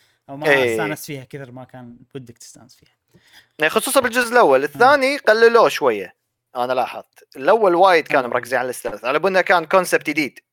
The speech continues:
Speaker 1: أيوة.
Speaker 2: يعني، إن، إيه، هذا أنا أذكر. يعني، كان كنا ماخذين سوالف أساسن كريد، بس زايدينه حلاوة شوي. إنه، آه، فيرست بيرسون.
Speaker 1: مم.
Speaker 2: فيطلع الأحلى الإفكت، أنا أشوفه كستيلث، آه، الجيم. أنا، يعني،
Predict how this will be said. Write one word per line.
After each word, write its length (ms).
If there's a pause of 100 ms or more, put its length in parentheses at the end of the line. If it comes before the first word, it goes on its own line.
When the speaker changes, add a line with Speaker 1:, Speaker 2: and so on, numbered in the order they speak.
Speaker 1:
أيوة. 100
Speaker 2:
يعني، 300
إن، 140
إيه، 600
هذا 220
أنا 160
أذكر. 220
يعني، 240
كان 260 (420)
كنا 140
ماخذين 260
سوالف 240
أساسن 320
كريد، 300
بس 220
زايدينه 360
حلاوة 380
شوي. 220
إنه، 120
آه، 440
فيرست 300
بيرسون. 460
Speaker 1:
مم. 280
Speaker 2:
فيطلع 440
الأحلى 380
الإفكت، 380
أنا 160
أشوفه 280
كستيلث، 460 (320)
آه، 80
الجيم. 480
أنا، 220
يعني، 360